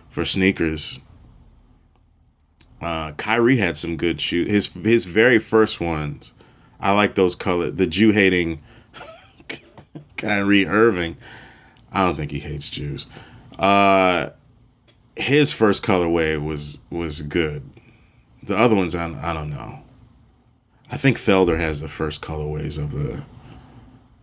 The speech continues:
of the J-, of the Kyries. But yeah, it's not, it's not a surprise that, that this is, uh,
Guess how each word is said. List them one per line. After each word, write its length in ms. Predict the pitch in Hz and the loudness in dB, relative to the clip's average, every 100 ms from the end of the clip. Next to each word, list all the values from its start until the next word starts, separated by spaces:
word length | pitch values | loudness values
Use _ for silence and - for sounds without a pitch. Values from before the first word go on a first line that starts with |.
| - - | -20 -6
of 220 | 85 76 | -4 -2
the 120 | 78 | -4
J-, 200 | 71 73 87 | -4 -6 0
of 200 | 85 76 | 0 2
the 640 | 78 69 52 50 50 50 - - | 0 -2 -6 -10 -10 -12 -12 -4
Kyries. 640 | 82 78 78 73 - - - - - - - - - | -2 -2 -4 -8 -10 -14 -18 -20 -20 -20 -18 -14 -2
But 140 | 196 | 0
yeah, 200 | 208 175 | 2 2
it's 280 | 175 208 214 | 2 2 2
not, 300 | 214 185 - | 2 2 2
it's 160 | 151 147 | 0 2
not 220 | 170 151 | 2 4
a 20 | |
surprise 640 | 127 113 - 107 95 90 | 2 0 2 4 4 2
that, 320 | 85 87 82 73 - _ _ _ _ _ 95 | 2 0 0 -6 -18 _ _ _ _ _ -4
that 300 | 90 82 - | -2 0 2
this 240 | 92 - | 2 2
is, 200 | 85 73 | -2 -2
uh, 440 | 80 73 71 69 | -2 -2 -4 -8